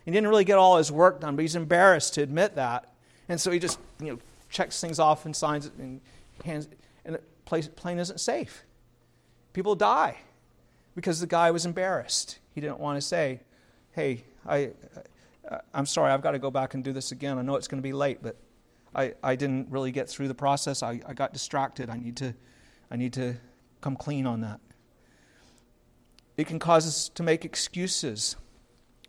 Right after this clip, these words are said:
about why we were late or to exaggerate about our performance in school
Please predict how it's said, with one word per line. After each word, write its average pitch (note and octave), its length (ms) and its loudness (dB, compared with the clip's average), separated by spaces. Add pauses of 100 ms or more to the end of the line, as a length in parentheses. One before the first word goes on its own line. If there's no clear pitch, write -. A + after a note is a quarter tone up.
about B2+ 400 2
why C#3+ 200 0
we C#3+ 140 0
were C3 160 -2
late C3+ 380 -2
or A#2+ 160 -4
to B2+ 160 -6
exaggerate C3+ 680 0
about C3 220 0
our B2+ 100 0
performance C#3+ 680 -6
in C3 80 -8
school C#3+ 520 -6